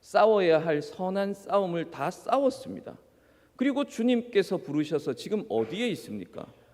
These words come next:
"우리가 믿고 고백하는 대로 나와 함께 낙원에 있을 것이다." 도르가는 낙원에 있습니다. 자기가 정말로 사랑하고 보고 싶었던 예수님을 만나고 교제하고 있다고요.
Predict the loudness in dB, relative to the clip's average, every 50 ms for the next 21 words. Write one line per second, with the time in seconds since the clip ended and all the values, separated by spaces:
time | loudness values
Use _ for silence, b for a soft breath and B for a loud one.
0 | b b b b b b -4 -2 2 4 4 4 4 2 -2 -6 0 2 2 2
1 | 4 2 0 0 2 0 0 -2 -6 -6 -4 -2 0 0 0 0 0 0 0 2
2 | 2 2 0 0 -2 -2 0 2 2 4 2 2 0 -2 -6 -6 -2 -2 0 0
3 | 0 -2 -2 -2 0 0 0 0 -2 -2 -4 -6 -6 -8 -10 -6 -6 -6 -6 -6
4 | -8 -10 -8 -8 -6 -2 -2 0 2 2 2 2 2 0 -2 -6 -10 -12 -10 -10
5 | -8 -4 0 2 2 2 2 0 -2 -4 -6 -10 -16 -18 -18 -18 -20 -20 -20 _
6 | _ _ _ _ _ _ _ _ _ _ _ _ _ _ _ _ _ _ _ _
7 | _ _ _ _ _ 2 4 4 6 8 8 8 8 4 2 4 4 6 6 6
8 | 6 4 4 2 2 2 2 4 4 2 2 2 0 -2 -2 -2 0 0 0 0
9 | -2 -4 -2 -2 -2 -2 0 2 2 2 2 2 2 0 0 -2 -4 -6 -6 -4
10 | -4 -2 -2 0 0 0 0 0 0 0 -2 -2 -2 -2 0 0 0 -2 -4 -6
11 | -6 -6 -4 -4 -2 -2 -4 -4 -4 -4 -2 -2 -2 -2 -4 -6 -6 -6 -6 -8
12 | -14 -20 -20